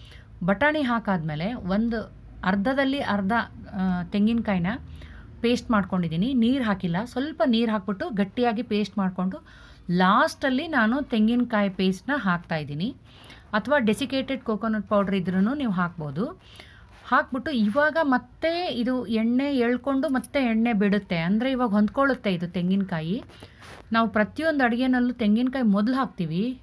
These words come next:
ಇಲ್ಲಿ ಲಾಸ್ಟ್ ಹಾಕಿದ್ದೀನಿ ತೆಂಗಿನಕಾಯಿ. ನೋಡಿ ಇವಾಗ ಚೆನ್ನಾಗಿದು ಮತ್ತೆ ಸ್ವಲ್ಪ ಟೈಮ್ ತಗೊಳುತ್ತೆ ತೆಂಗಿನಕಾಯಿ ಹಾಕಿದ ಮೇಲೆ. ನೋಡಿ ಎಲ್ಲ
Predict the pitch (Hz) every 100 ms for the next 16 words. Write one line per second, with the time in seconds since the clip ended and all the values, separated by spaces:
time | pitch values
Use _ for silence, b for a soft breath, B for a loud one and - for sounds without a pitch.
0 | - 240 269 247 254 285 - 208 190 170
1 | 156 160 233 247 185 185 185 160 165 330
2 | - b b b - - - - B B
3 | B - 196 196 233 311 240 226 233 285
4 | 254 226 240 269 269 262 233 220 - 269
5 | 262 226 247 220 214 214 202 180 165 -
6 | 214 269 226 208 240 240 226 190 185 208
7 | 190 170 151 170 294 B B B B -
8 | 226 220 214 226 247